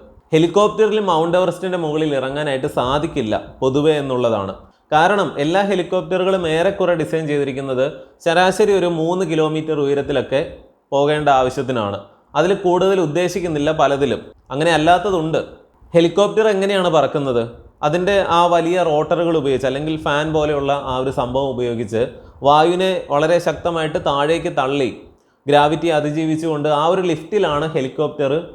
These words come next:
മുകളിലേക്ക് പോകുന്നത്. ഇതിന് ഏറ്റവും ആവശ്യമായിട്ടുള്ളൊരു കാര്യം എയറിൻ്റെ തിക്നെസ് ആണ്. സാധാരണ ഉപരിതലത്തിലൊക്കെ നമ്മൾ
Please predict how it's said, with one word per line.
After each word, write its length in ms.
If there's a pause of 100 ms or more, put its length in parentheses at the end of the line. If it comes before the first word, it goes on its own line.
(160)
മുകളിലേക്ക് 520
പോകുന്നത്. 380 (360)
ഇതിന് 220
ഏറ്റവും 320
ആവശ്യമായിട്ടുള്ളൊരു 680
കാര്യം 280 (280)
എയറിൻ്റെ 360
തിക്നെസ് 460
ആണ്. 140 (360)
സാധാരണ 480
ഉപരിതലത്തിലൊക്കെ 680 (260)
നമ്മൾ 240